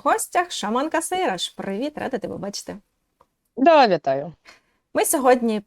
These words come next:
Speaker 1: будемо записувати езотеричний випуск, не, не постійно ж про політику говорити. Хочу з тобою поговорити про оцей культурний феномен ляльки Лабубу. Зараз така популярна лялька, яка, яка не тільки у дітей, а й у дорослих.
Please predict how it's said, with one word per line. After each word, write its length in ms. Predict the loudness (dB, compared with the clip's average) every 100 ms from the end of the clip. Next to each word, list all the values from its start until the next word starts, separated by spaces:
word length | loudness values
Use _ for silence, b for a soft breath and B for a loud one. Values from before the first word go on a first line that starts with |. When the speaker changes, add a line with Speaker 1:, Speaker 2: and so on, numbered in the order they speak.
| _
Speaker 1:
будемо 360 | -6 -4 -2 -2
записувати 600 | -2 -4 -4 -2 -4 -2
езотеричний 680 | -2 -2 -6 -10 -10 -10 -8
випуск, 420 | -8 -8 -10 -10
не, 120 | -10 -8
не 260 | -6 -6
постійно 400 | -8 -8 -4 -4
ж 80 | -6
про 120 | -10
політику 440 | -10 -12 -12 -10 -10
говорити. 480 | -8 -10 -10 -12 -18 -20 b b b _ _ _
Хочу 180 | 4 4
з 60 | 4
тобою 300 | 4 2 2
поговорити 640 | 2 2 0 -2 -4 -4
про 540 | -4 0 2 2 0 -2 _
оцей 320 | -10 -2 2 4
культурний 580 | 4 2 2 2 2
феномен 760 | 2 0 0 0 2 2 2 2
ляльки 400 | 2 2 0 -2
Лабубу. 560 | -2 -4 -6 -8 -8 -8 -12 _ -12
Зараз 800 | -6 -4 -2 -2 -2 -2 -4 -12 _ _
така 240 | -8 -6
популярна 640 | -8 -4 -2 0 -2 -2 2
лялька, 560 | 4 2 0 -2 -2 -4
яка, 540 | -8 -8 -6 -4 -2
яка 360 | -2 -2 0 0
не 100 | 0
тільки 360 | 0 -2 -2
у 60 | -4
дітей, 400 | -4 -4 -4 -4
а 140 | -4 -4
й 80 |
у 120 | -4 -4
дорослих. 680 | 0 2 2 2 0 -2